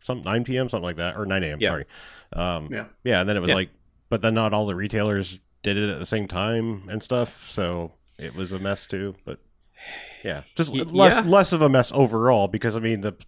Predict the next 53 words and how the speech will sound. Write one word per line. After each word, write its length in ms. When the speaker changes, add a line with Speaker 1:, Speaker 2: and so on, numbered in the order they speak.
Speaker 1:
the 100
PlayStation 500
thing, 320
like 140
I 60
said, 220
it 100
was 120
just 140
like, 240
"Hey, 500
y-, 400
y-, 120
are 140
you 80
sure 180
you 100
want 180
this? 180
We 60
haven't 180
told 220
you 80
a 40
whole 200
lot 160
about 240
it, 160
but 260
here 240
it 60
is, 320
and 180
here's 160
how 140
much 160
it 80
is, 200
and, 220
and 180
go, 380
maybe." 540
I 80
don't 100
know. 300
Also, 200
there's 200
an 60
Speaker 2:
<laughs> 20
Speaker 1:
email 340
invite 360
system. 320
We 220